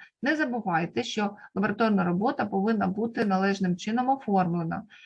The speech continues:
У вас повинна бути назва роботи, мета роботи. В ході роботи ви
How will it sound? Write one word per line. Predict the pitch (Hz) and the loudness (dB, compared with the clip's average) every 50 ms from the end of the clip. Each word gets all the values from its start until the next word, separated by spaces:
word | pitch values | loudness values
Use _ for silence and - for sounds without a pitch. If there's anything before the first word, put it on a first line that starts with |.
| - - _ _ | -20 -20 _ _
У | 214 | 4
вас | 226 240 233 233 | 4 4 4 4
повинна | 233 208 196 208 196 185 180 | 2 0 2 4 4 4 4
бути | 180 170 175 170 170 - 165 - - - - - _ 208 | 4 2 2 0 0 -2 -6 -8 -8 -12 -20 -8 _ 0
назва | 214 220 196 185 196 190 202 202 214 | 2 4 4 4 2 0 -2 -2 0
роботи, | 233 240 233 240 254 262 262 - - 247 254 - _ - | 0 0 0 0 0 -2 -2 -4 -6 -8 -8 -10 _ -2
мета | 220 247 254 233 - 185 160 156 160 | 0 0 0 0 0 0 0 0 0
роботи. | 175 180 185 208 220 220 220 220 - 233 233 233 - - - - - _ | 0 0 0 0 0 0 -2 -2 -2 -4 -4 -4 -8 -14 -20 -20 -20 _
В | - - | -16 -8
ході | - - 302 302 254 214 220 | -4 0 0 0 2 2 2
роботи | 220 214 202 190 196 196 185 180 185 - 180 180 | 2 2 2 4 4 4 2 2 0 -2 -4 -2
ви | 180 220 262 277 269 233 | -2 -2 -2 -2 -2 -4